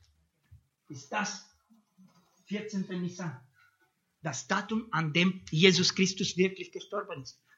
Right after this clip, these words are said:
Der Rest ist eine, äh, die Zeit, haben wir noch zehn Minuten oder machen wir hier Schluss? Seid ihr ehrlich mit mir? Ich will euch nicht zu lange halten. Ja oder nein?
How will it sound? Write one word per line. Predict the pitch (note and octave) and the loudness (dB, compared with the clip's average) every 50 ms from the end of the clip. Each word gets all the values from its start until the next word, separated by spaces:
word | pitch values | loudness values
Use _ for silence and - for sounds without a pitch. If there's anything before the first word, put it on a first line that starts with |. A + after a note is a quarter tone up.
| _ - | _ 2
Der | D3 F3+ F#3+ F#3+ A#3 | 6 8 10 12 12
Rest | C#4+ D#4 C4+ - - - - - _ _ _ _ _ _ _ _ _ _ _ _ _ _ _ _ _ _ _ _ - - - _ - _ _ _ | 12 12 10 6 -2 -8 -16 -20 _ _ _ _ _ _ _ _ _ _ _ _ _ _ _ _ _ _ _ _ -20 -20 -20 _ -20 _ _ _
ist | - D#3+ D3 - - - | 0 2 2 2 2 4
eine, | E3 D#3 E3+ E3 E3+ E3 D#3 - - - - - - - - - - - - _ _ _ - - - - - - - - - | 4 6 6 6 6 6 4 2 0 -8 -16 -18 -20 -20 -20 -20 -20 -20 -20 _ _ _ -20 -20 -20 -20 -20 -20 -20 -6 0
äh, | D#3+ D3+ D3+ D3+ D#3 D3+ - - - - - - - - - - - - | 4 6 6 6 6 4 0 -8 -16 -18 -20 -20 -18 -18 -18 -18 -6 0
die | - D3 C#3+ | 2 2 6
Zeit, | - - E3+ E3+ D#3+ - - - - - _ _ | 10 10 10 10 10 6 0 -10 -14 -20 _ _
haben | - D#3+ E3 F3+ F#3 | 6 8 8 8 8
wir | F#3 F#3+ | 8 8
noch | F#3 F#3+ - - | 6 4 2 2
zehn | - G3+ G3 | 2 4 4
Minuten | F#3+ F#3+ F#3+ F#3+ F#3+ G#3 G#3 G#3 - - _ _ _ _ _ _ _ | 6 6 4 4 4 2 2 0 -4 -10 _ _ _ _ _ _ _
oder | - F3+ E3+ F3 | 0 2 4 6
machen | F3 E3+ D#3+ E3+ E3+ | 6 6 6 6 4
wir | E3 D#3+ | 4 4
hier | D3 D#3+ D#3+ | 4 4 4
Schluss? | C#3+ - D3 C3 - - - _ _ _ _ _ _ _ _ _ _ _ _ | 2 2 0 -4 -6 -8 -14 _ _ _ _ _ _ _ _ _ _ _ _
Seid | - D3+ F#3+ G#3 G#3+ G#3+ | 8 10 10 12 12 12
ihr | A#3 G#3 | 12 12
ehrlich | G#3 G#3+ G#3+ G#3 A3 A3 F#3+ | 12 12 12 10 10 8 6
mit | G3+ G3 G3+ | 4 4 6
mir? | G#3 A3 A3 A3 | 6 6 8 6
Ich | G#3+ F#3 - | 4 0 0
will | - G3+ G3+ G#3 | 2 4 6 6
euch | G3 G3 F#3+ | 4 4 2
nicht | G#3+ G#3 G#3 G#3+ | 0 -4 -4 -6
zu | - A3+ | -6 -2
lange | A#3 G#3 G3 E3 C#3+ | -2 -2 0 0 -2
halten. | D3 C3+ - - - _ _ _ _ _ _ _ _ _ _ _ _ _ _ _ _ _ _ _ _ _ _ _ _ _ _ - | -4 -4 -8 -12 -20 _ _ _ _ _ _ _ _ _ _ _ _ _ _ _ _ _ _ _ _ _ _ _ _ _ _ 6
Ja | F#3 G3+ A3+ | 8 10 12
oder | A#3+ A#3+ B3 | 12 12 12
nein? | A#3+ G#3+ F3 C3+ A#2+ | 12 10 10 8 4